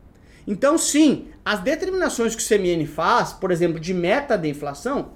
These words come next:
tem que ser perseguidas pelo Banco Central. Mas ele tem autonomia pra tomar as decisões que quiser, mesmo que não sejam decisões,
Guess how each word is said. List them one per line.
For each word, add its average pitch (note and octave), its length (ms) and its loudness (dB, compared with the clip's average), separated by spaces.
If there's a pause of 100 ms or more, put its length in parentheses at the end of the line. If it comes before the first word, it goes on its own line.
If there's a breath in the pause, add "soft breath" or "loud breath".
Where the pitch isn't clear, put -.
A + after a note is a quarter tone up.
tem F3+ 100 -2
que F3+ 80 -6
ser F3+ 120 -6
perseguidas E3+ 440 -10
pelo F3 160 -8
Banco F3 180 -10
Central. G#3 400 -14 (400 loud breath)
Mas G3 160 0
ele B3 120 2
tem C4+ 200 2
autonomia C#4 760 2
pra B3+ 240 0
tomar B3 500 4
as D#4 160 4
decisões A#3+ 320 4
que A#3+ 120 -6
quiser, A#3 540 2 (1500 soft breath)
mesmo E4+ 520 6
que D4+ 80 0
não C4+ 120 2
sejam A3+ 300 4
decisões, F#3+ 640 2